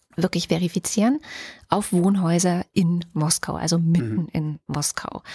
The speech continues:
Speaker 1: Und das zeigt, glaube ich, nochmal ganz gut, dass ich hab das Gefühl, dass so eine,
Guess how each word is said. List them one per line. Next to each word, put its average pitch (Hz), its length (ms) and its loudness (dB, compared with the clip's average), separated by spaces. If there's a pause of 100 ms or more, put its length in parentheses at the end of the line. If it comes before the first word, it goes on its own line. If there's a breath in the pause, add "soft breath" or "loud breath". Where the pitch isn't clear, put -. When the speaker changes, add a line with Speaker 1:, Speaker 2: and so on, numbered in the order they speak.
(720 loud breath)
Speaker 1:
Und 151 440 -2
das 165 160 2
zeigt, - 220 -2
glaube 180 160 4
ich, 175 60 0
nochmal 175 220 2
ganz 165 200 0
gut, - 240 0
dass - 300 0
ich - 240 -4
hab - 180 0
das 359 180 0
Gefühl, 254 260 0
dass 196 180 0
so 185 80 0
eine, 175 340 0